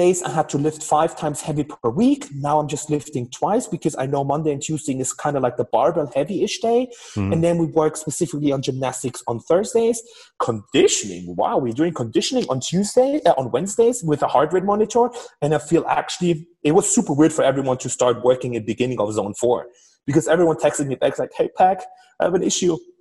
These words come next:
Speaker 1: I think my body's incapable of training in zone four." I was like, "Your body is definitely able to do that.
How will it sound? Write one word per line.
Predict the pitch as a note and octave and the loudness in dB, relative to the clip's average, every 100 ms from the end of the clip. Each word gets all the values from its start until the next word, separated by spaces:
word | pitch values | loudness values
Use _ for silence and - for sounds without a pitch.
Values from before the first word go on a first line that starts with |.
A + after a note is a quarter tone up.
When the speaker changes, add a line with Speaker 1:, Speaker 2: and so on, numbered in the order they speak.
| _ _ _ _ _ - - | _ _ _ _ _ -12 -4
Speaker 1:
I | C#3+ | 0
think | F3+ F3 | 0 0
my | C#3 | 4
body's | D#3+ D#3 - | 4 4 -2
incapable | C#3+ E3 D#3+ D3 C#3 | 0 2 2 0 0
of | - | 0
training | C#3+ C#3+ B2+ | -4 -2 -4
in | B2 | 0
zone | B2 B2 | 0 0
four." | - B2+ G#2+ | 2 2 2
I | |
was | G#2 G#2 | -4 -6
like, | G2+ | -6
"Your | A#2 C#3+ C#3+ | -4 -2 0
body | A#2 A2+ | 0 -2
is | F2 E2 | -8 -14
definitely | E2+ A#2 A#2+ G2+ F#2+ F#2 | 0 2 2 -4 -4 -2
able | E2+ G#2 | -2 -6
to | G#2+ B2 | -6 -6
do | |
that. | - C3 | -2 -2